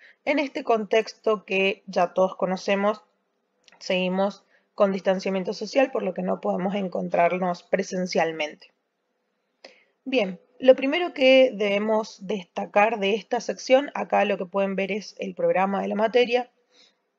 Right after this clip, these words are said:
es esta parte de, bueno, ustedes están en la modalidad semipresencial, lo que significa que tenemos un encuentro mensual hasta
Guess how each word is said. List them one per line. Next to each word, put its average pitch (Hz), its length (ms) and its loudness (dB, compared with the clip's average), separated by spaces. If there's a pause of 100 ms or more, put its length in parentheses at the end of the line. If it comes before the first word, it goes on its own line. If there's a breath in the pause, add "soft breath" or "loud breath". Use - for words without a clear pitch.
(720)
es 214 220 0
esta 190 220 -2
parte 196 340 2
de, 202 500 -2 (120)
bueno, 185 280 -8
ustedes 202 260 -4
están 196 240 -4
en 202 80 0
la 196 80 -2
modalidad 196 480 -2
semipresencial, 220 840 0 (320)
lo 311 160 2
que 294 100 -2
significa 226 560 2
que 226 100 0
tenemos 202 560 -2
un 220 180 0
encuentro 208 480 0
mensual 220 600 0 (100)
hasta 208 640 0